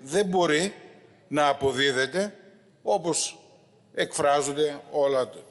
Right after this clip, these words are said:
η κυβέρνηση, τα άλλα κόμματα, κατά καιρούς ή όταν κυβέρνησαν, για παράδειγμα,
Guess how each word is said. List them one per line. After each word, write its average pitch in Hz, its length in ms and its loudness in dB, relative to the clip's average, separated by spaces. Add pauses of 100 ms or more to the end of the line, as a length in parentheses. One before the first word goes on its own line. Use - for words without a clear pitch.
(200)
η 170 180 -4
κυβέρνηση, 139 600 0
τα 135 140 2
άλλα 139 180 2
κόμματα, 135 500 0
κατά 135 260 -2
καιρούς 127 460 0
ή 139 40 -2
όταν 139 260 0
κυβέρνησαν, 131 680 0
για 123 140 -2
παράδειγμα, 120 580 0